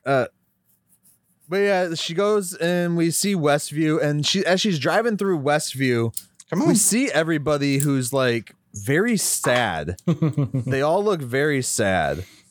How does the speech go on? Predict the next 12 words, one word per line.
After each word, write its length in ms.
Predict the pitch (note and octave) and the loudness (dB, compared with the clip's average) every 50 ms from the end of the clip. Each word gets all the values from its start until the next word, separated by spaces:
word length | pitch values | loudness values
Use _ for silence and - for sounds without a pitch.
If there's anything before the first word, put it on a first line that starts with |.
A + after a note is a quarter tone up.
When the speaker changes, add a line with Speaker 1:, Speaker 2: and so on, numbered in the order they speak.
| _ - _ - | _ -20 _ -4
Speaker 1:
Um, 600 | A#2+ B2 B2 A#2+ A#2 A2+ A2 G#2 G#2 G2+ F#2+ F#2 _ _ _ _ _ _ _ _ _ _ _ _ _ _ _ _ _ _ _ - | -2 0 0 0 0 -2 -2 -4 -4 -6 -6 -8 _ _ _ _ _ _ _ _ _ _ _ _ _ _ _ _ _ _ _ -10
so, 720 | C3+ - - E3 C#3+ C#3 C#3 C3+ C3 B2+ B2+ B2 A#2+ - _ _ _ _ _ _ _ _ _ _ _ - | -8 -4 -2 0 2 2 2 2 2 0 0 0 -2 -4 _ _ _ _ _ _ _ _ _ _ _ -4
which, 300 | D#3 D#3 D#3 - - - - | -2 -2 0 0 -2 -4 -2
which 200 | C3+ D3 C#3 - F3+ | -4 -4 -4 0 0
always 320 | E3+ F3 E3+ E3 D3+ C#3+ | 0 2 2 0 -2 -2
makes 280 | D3 D3 C#3+ C#3 - - | -2 -2 -2 -2 -2 -4
me, 120 | D#3 C#3+ | -4 -4
which 300 | - C3+ C3+ C#3 C3 - | -2 0 0 0 0 0
makes 260 | D3+ D3+ D3 C#3+ - | -2 0 0 0 0
me 140 | D#3 D3 C3+ B2+ | 0 0 0 2
wonder 640 | B2 C3 C3 C3 C3+ B2+ A#2+ A#2 A2+ A2 G#2 G2 _ _ _ _ _ _ _ _ - | 0 0 0 0 0 0 2 2 2 2 0 -2 _ _ _ _ _ _ _ _ -2
if 300 | C3 B2 B2 A#2 - - | 0 0 0 0 -2 -14